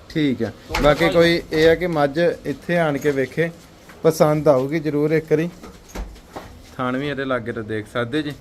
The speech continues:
Speaker 1: ਤੇ ਚਿਹਰਾ ਇਹਦਾ ਇੱਕ ਵਾਰੀ ਫਿਰ ਤੋਂ ਦੇਖ ਸਕਦੇ ਜੀ।
Speaker 2: ਠੰਡੀ
Speaker 1: ਠੀਕ
Speaker 2: ਸੀ
Speaker 1: ਆ।
Speaker 2: ਲਾਈਆਂ ਵਾਂਗੂ।
Speaker 1: ਠੀਕ ਆ, ਆਹ ਦੇਖ ਸਕਦੇ ਜੀ। ਤੇ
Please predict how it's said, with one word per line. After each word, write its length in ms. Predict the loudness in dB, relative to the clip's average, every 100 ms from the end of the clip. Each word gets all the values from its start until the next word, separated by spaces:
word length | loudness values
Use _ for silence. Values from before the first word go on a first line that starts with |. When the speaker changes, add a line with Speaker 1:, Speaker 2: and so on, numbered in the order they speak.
| -16 -20 -20 -20 -20 -20 -20 -10
Speaker 1:
ਤੇ 120 | -8
ਚਿਹਰਾ 360 | -6 -4 -2 0
ਇਹਦਾ 160 | 0
ਇੱਕ 140 | -2 -4
ਵਾਰੀ 120 | -8
ਫਿਰ 180 | -8 -10
ਤੋਂ 140 | -10
ਦੇਖ 180 | -10 -12
ਸਕਦੇ 340 | -12 -12 -12
ਜੀ। 100 | -14 -18 -20 -20 -20 -20 -18 -18 -16
Speaker 2:
ਠੰਡੀ 180 | -14 -6
Speaker 1:
ਠੀਕ 100 | -4
Speaker 2:
ਸੀ 80 | -2
Speaker 1:
ਆ। 80 | -2
Speaker 2:
ਲਾਈਆਂ 320 | -4 -4 -4
ਵਾਂਗੂ। 240 | -6 -8 -10 -18 -20 -20 -8
Speaker 1:
ਠੀਕ 340 | -4 -2 -2
ਆ, 100 | -6 -8 -16 -14 -14 -14 -18 -20 -20 -20 -20 -20 -20 -20 -14
ਆਹ 140 | -10
ਦੇਖ 160 | -8 -10 -10
ਸਕਦੇ 240 | -12 -10
ਜੀ। 420 | -14 -16 -16 -16 -18 -20 -20 -20 -20 -20 -16 -16 -16 -8
ਤੇ 200 | -2 -2